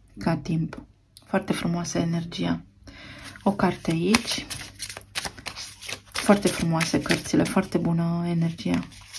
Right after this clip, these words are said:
Speranța, numărul treizeci și opt unsprezece și semnul taurului. Uh, îmbrățișări. Veți simți căldura sufletească a cuiva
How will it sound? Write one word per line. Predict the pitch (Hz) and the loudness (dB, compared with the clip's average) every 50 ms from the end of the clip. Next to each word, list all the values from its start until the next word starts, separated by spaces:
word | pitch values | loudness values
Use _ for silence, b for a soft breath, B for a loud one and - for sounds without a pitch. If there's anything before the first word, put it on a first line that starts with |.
| - - - - - - - - - - - - _ _ _ _ _ _ _ _ _ - - - - - - - - - - - - - - _ | -14 -14 -16 -16 -14 -14 -14 -14 -16 -18 -18 -18 _ _ _ _ _ _ _ _ _ -20 -20 -20 -18 -14 -14 -14 -12 -14 -18 -20 -20 -20 -20 _
Speranța, | _ - - - - - 185 180 180 175 170 170 170 165 170 165 - - - 202 208 233 262 277 - - - - _ - _ | _ -8 -8 0 4 6 6 6 6 6 6 4 4 2 2 0 0 2 4 6 8 8 8 6 6 0 -12 -20 _ -20 _
numărul | - 196 185 185 180 180 180 175 175 170 170 | 2 4 6 6 6 4 4 4 4 2 2
treizeci | 170 - 185 180 175 180 180 175 | 2 2 2 2 4 4 4 2
și | 175 - - - | 2 2 2 2
opt | 175 175 180 180 - - - | 4 4 4 2 0 -4 -2
unsprezece | 175 170 170 165 - - - - 170 170 170 185 190 190 - 247 | 0 2 2 2 0 -2 0 0 0 2 2 2 0 4 4 4
și | 247 - - | 6 6 4
semnul | 202 202 - 214 208 202 196 196 190 | 2 4 6 8 10 10 10 8 6
taurului. | - - - 175 165 165 165 165 165 165 165 165 170 170 170 165 - - _ _ - - - - B B B B B B B B B B B B B B B B B B B B B B B B B B B B | 4 2 4 4 4 4 2 2 2 2 2 2 2 2 0 -2 -8 -16 _ _ -20 -20 -20 -20 B B B B B B B B B B B B B B B B B B B B B B B B B B B B
Uh, | - 190 185 180 180 175 175 180 - | 2 2 4 4 2 2 2 8 10
îmbrățișări. | 196 202 214 214 214 - 196 - - 208 185 180 - - - - | 12 12 12 10 6 4 0 4 4 4 4 4 2 -6 -14 -10
Veți | - 180 180 196 196 190 - - - - - - | -8 0 4 6 4 4 4 -2 -2 0 2 8
simți | - 202 196 202 - 226 | 10 10 10 10 8 4
căldura | 220 - - 190 180 170 170 185 185 180 170 170 | 6 6 6 6 8 8 6 6 6 6 4 4
sufletească | 170 - 185 175 - 180 175 - 185 180 180 - - - | 2 0 -4 0 0 0 2 4 2 2 2 0 -2 0
a | 170 170 170 | 0 0 0
cuiva | 170 - - 175 170 165 165 170 170 170 170 170 170 | 0 2 2 2 2 4 4 4 4 4 2 0 -2